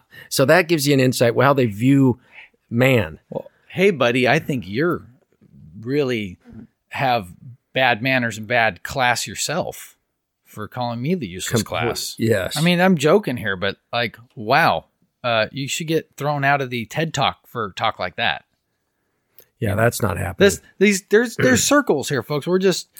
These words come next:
Speaker 1: Oh, yes,
Speaker 2: talking
Speaker 1: there are.
Speaker 2: about that there are
Speaker 1: Mm.
Speaker 2: kind of, there's, like, almost like a cool, uh, what
Speaker 1: Mm-hmm.
Speaker 2: is it? What's a cool, like, French word I could use here? Ah, I should have read more in high school. Um,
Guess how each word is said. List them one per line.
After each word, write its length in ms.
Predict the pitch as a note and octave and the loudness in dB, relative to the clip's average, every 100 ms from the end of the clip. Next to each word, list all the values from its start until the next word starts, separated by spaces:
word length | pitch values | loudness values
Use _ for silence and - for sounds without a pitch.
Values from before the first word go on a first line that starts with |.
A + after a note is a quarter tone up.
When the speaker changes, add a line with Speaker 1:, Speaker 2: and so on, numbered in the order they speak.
| - | 2
Speaker 1:
Oh, 180 | B2 | 6
yes, 160 | B2+ B2 | 6 8
Speaker 2:
talking 280 | G#3+ A#3+ A#3 | 8 6 6
Speaker 1:
there 40 | G#3 | 6
are. 60 | |
Speaker 2:
about 220 | - D#3+ D#3 | 6 4 2
that 140 | E3+ | 2
there 160 | F#3 F#3 | 2 2
are 200 | G3 A#3 | 2 2
Speaker 1:
Mm. 60 | |
Speaker 2:
kind 220 | F#3 G#3 | 2 2
of, 80 | G3 | 4
there's, 160 | G3 G#3 | 2 4
like, 160 | A#3+ | 2
almost 260 | A3+ A3 G3+ | 2 0 -2
like 80 | G#3 | -6
a 60 | |
cool, 600 | G3 - G#3+ A3 G#3+ G#3 - | -8 -4 0 2 4 2 0
uh, 300 | F3 F3 F3 | 0 0 2
what 140 | F#3+ | 4
Speaker 1:
Mm-hmm. 40 | G#3+ | 4
Speaker 2:
is 100 | F#3 | 4
it? 180 | F3+ D3+ | 0 0
What's 180 | E3+ F3+ | -4 -4
a 60 | |
cool, 300 | F#3 - F#3 | -4 -2 -2
like, 200 | E3 D3+ | 0 -2
French 320 | - D3 C#3 C3 | -4 -10 -10 -8
word 200 | B2+ A2+ | -6 -4
I 80 | |
could 160 | G2+ F#2 | -6 -12
use 240 | F#2 F2+ | -12 -12
here? 240 | G#2 E2 - | -8 -10 -10
Ah, 200 | - - | -12 -12
I 20 | |
should 240 | - C3+ F#2 | -12 -14 -16
have 200 | D2 - | -20 -10
read 220 | A2 G#2 | -10 -10
more 180 | G2+ E2+ | -14 -14
in 60 | |
high 160 | F2 G#2 | -14 -14
school. 340 | - E2 C#2 - - - - | -14 -14 -16 -16 -20 -20 -10
Um, 380 | B2+ A2+ G2 | -4 -2 -4